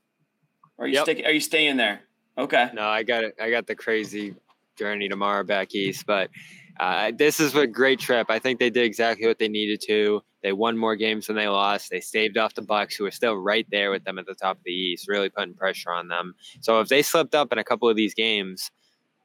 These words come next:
Speaker 2: Bucks would have been pretty much tied with them at the top of the East there. So it
Speaker 1: Mm-hmm.
Speaker 2: was important that they did that, show that they could win without Horford, get him through that covid stretch, the birth, and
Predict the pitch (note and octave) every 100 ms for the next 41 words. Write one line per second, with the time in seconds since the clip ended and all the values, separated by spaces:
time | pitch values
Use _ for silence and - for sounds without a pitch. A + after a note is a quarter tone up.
0 | _ _ _ - B2 - C#3 B2 A#2 A2
1 | G2+ A#2+ A2+ G#2 - G2+ G#2 G2+ F#2+ F2+
2 | F#2+ F2+ G2 F#2+ F#2 G2 F#2+ - F#2 F2
3 | G#2+ G#2 F#2+ F#2 - F#2 A2 A2+ A2 G#2+
4 | G2+ A#2+ A2 A#2+ B2+ B2 - - _ -
5 | A#2 A2+ G#2+ G#2 G2+ G2+ A2+ G#2+ A2 G2
6 | G2+ _ _ - _ _ _ - C#3 C#3
7 | - C3 B2+ A2 A#2 A2+ A2+ A#2 A2 -
8 | A2+ A2 - - G#2 G#2+ - - F2+ G2+
9 | G2+ G2+ - E2 F2+ F2+ F2+ F2+